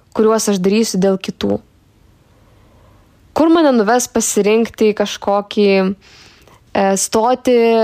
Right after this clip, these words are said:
į kažkokį prestižiškai, pla, man atrodo, nėra tokio žodžio. Am, žodžiu, kažkokį gerai skambantį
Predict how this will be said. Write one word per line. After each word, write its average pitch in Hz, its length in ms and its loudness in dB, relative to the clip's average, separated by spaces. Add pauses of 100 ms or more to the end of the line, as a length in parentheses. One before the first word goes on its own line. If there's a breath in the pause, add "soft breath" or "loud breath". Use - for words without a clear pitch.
(400)
į 220 140 -2
kažkokį 220 500 -2
prestižiškai, 208 1000 0 (680)
pla, - 160 -4 (320)
man 196 80 -2
atrodo, 196 220 0
nėra 196 180 -2
tokio 196 220 -4
žodžio. 196 240 -2 (640 loud breath)
Am, 190 300 -2 (340 loud breath)
žodžiu, 247 240 -2
kažkokį 294 320 0
gerai 233 240 0
skambantį 226 720 0